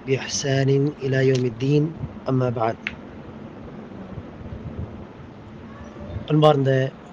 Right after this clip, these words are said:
சகோதர சகோதரிகளே, ரமதானுடைய மாதத்தில்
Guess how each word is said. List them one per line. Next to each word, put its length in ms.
சகோதர 420
சகோதரிகளே, 640
ரமதானுடைய 640
மாதத்தில் 680